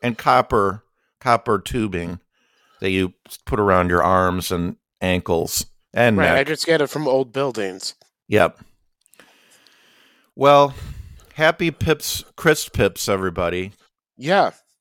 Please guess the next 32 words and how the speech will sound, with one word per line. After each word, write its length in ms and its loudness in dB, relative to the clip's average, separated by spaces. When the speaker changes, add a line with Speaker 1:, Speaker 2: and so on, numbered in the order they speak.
Speaker 2:
that's 240 -2
coming 300 0
up 180 0
this 260 -4
year. 140 -8
It's 140 -12
on 100 -2
Speaker 1:
Yeah. 180 4
Speaker 2:
the 60 2
twenty-fifth. 600 -4
Speaker 1:
Yeah, 360 2
and, 400 4
uh, 380 6
we'll, 300 4
we'll 200 4
look 180 2
forward 460 2
to, 320 0
uh, 260 6
to, 480 2
uh, 320 -4
sharing, 720 2
you 120 -6
know, 120 0
more 320 4
with 280 0
you 440 -4
after 360 -2
this 240 -4
holiday 500 4
coming 380 -2
up. 260 0